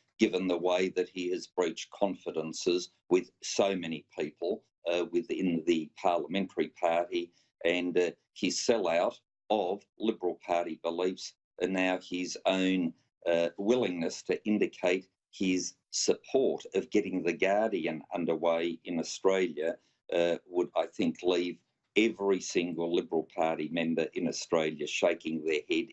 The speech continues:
in disbelief. As I said earlier, it would be like Adam Bandt trying to sponsor The Spectator magazine. It just does not stack up. And what it shows you is that Malcolm was never a true Liberal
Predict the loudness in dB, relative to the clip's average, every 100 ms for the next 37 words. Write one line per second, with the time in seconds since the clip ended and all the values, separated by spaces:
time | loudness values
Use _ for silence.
0 | -12 -14 -2 -2 -2 -2 -2 -2 -4 -8
1 | _ _ 0 2 2 2 2 4 2 2
2 | 2 0 0 -6 -2 0 2 0 2 2
3 | 2 0 -2 -2 0 -2 -2 -2 -2 -8
4 | -2 -2 -2 -4 -10 -4 -2 -2 -2 -4
5 | -2 -4 -4 -4 -4 -4 -2 -2 -4 -8
6 | -8 -6 -2 -2 -2 -10 _ _ _ -4
7 | 2 0 2 0 0 0 0 0 -2 0
8 | 0 0 0 0 0 0 0 -2 2 2
9 | 0 -2 -6 -4 -6 -8 -14 _ _ -2
10 | 0 2 0 0 -4 -2 -2 -2 0 0
11 | 0 0 -2 -2 _ _ -2 -2 -2 -2
12 | 0 2 0 2 2 0